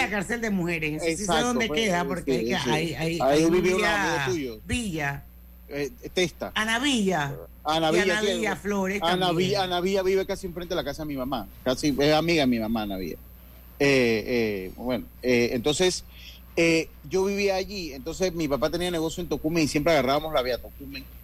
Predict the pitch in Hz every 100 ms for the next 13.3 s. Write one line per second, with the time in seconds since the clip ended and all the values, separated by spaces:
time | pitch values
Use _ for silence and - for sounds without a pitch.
0 | - - - - - - 151 240 240 214
1 | 226 220 208 202 208 196 180 160 170 180
2 | 165 156 165 185 180 180 175 180 175 170
3 | 185 - 175 165 160 180 147 - 151 156
4 | 156 - 160 151 147 147 131 131 131 143
5 | 147 151 143 143 135 135 120 120 - -
6 | - - - 127 147 151 139 117 113 135
7 | 143 151 135 120 104 113 131 131 - -
8 | - - 131 202 220 165 151 160 165 170
9 | - 247 254 226 165 156 175 165 131 151
10 | 165 151 156 139 139 123 151 143 147 131
11 | 135 147 127 139 147 - 139 139 - 135
12 | 113 107 120 139 139 123 - 98 92 -
13 | 120 160 104